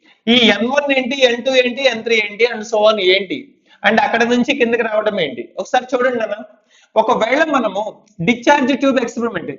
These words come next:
సింపుల్ గా చెప్పాలంటే, మన ఇంట్లో tube light ఉంది కదా, మన ఇంట్లో tube light ఉంటుంది కదా, ఆ tube light లో, ఆ tube light లో కనుక hydrogen gas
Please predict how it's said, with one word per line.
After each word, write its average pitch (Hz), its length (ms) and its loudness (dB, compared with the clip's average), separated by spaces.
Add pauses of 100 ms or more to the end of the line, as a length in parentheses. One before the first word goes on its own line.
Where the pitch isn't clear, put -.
(140)
సింపుల్ 254 300 0
గా 285 140 2
చెప్పాలంటే, 254 480 -2
మన 226 140 -8
ఇంట్లో 254 280 -6
tube 233 220 -4
light 190 200 -6
ఉంది 139 160 -6
కదా, 117 160 -8 (500)
మన 180 160 -8
ఇంట్లో 208 260 -8
tube 196 220 -10
light 175 220 -16
ఉంటుంది 139 240 -8
కదా, 131 120 -20 (380)
ఆ 190 60 -2 (180)
tube 285 300 0
light 180 280 -4
లో, 127 80 -4 (580)
ఆ 180 40 -4 (140)
tube 240 260 -4
light 262 180 -6
లో 220 120 2
కనుక 180 180 -6 (400)
hydrogen 254 640 0
gas 226 200 0